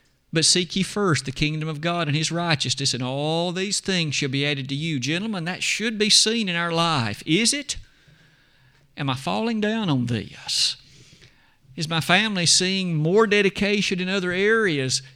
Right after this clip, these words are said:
If so, I'm not a very able man when it comes to this.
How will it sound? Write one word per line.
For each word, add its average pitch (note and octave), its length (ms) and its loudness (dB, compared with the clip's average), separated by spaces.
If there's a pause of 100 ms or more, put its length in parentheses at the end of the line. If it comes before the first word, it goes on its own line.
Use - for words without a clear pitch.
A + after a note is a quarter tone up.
If C#3 160 -8
so, F3 400 -4
I'm D#3 300 -6
not F3+ 220 -6
a F3+ 80 -6
very F3+ 320 -2
able F3 320 -4
man E3+ 400 -2
when C3 100 0
it C3 80 -4
comes B2 260 -4
to A2+ 80 -10
this. A#2 720 -6